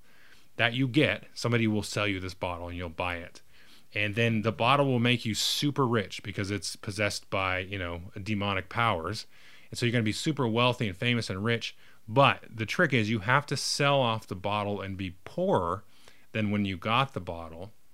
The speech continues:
when you do that, or else then you're gonna go to hell. And your soul will burn for eternity. So it's kind of this, <laughs> yeah, so there you go. In the game, somehow it's a trick-taking game, but it actually elicits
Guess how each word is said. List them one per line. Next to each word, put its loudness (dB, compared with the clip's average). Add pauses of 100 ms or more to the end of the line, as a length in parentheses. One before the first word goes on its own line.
(300)
when 0
you 0
do 0
that, -4 (340)
or 2
else 0 (420)
then 4
you're 0
gonna 0
go 0
to -2
hell. 0 (800)
And -2
your -4
soul 0
will -2
burn 0
for -6
eternity. -6
So -4
it's -6
kind -2
of -2
this, -4 (220)
<laughs> -14
yeah, 10
so -2
there 6
you 6
go. 4 (420)
In 4
the 6
game, 6
somehow 4
it's 0
a -2
trick-taking 2
game, -4 (480)
but 4 (560)
it 0
actually 4
elicits 0